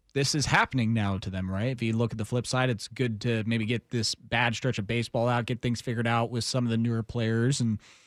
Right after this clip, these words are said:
trying to figure out life without DeGrom for a little bit.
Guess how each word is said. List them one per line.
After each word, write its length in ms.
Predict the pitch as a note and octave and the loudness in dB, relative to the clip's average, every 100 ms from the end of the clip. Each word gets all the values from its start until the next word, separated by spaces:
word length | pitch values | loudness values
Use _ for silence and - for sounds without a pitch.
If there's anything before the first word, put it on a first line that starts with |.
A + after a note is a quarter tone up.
| _ _ _ _ | _ _ _ _
trying 240 | C#3+ C3 | 0 2
to 100 | B2+ | 2
figure 340 | - C#3+ C3 | 0 -2 2
out 220 | B2+ B2+ - _ - _ - | 2 2 -2 _ -20 _ -8
life 320 | C3 C3 B2 | -2 0 0
without 300 | B2 C3 B2 | 0 0 0
DeGrom 480 | A#2+ A2+ B2 B2 B2 | 0 0 2 2 2
for 120 | C3 | 0
a 40 | B2 | 0
little 220 | B2+ A#2+ | 2 2
bit. 340 | A2+ C3 F#3+ | 2 2 0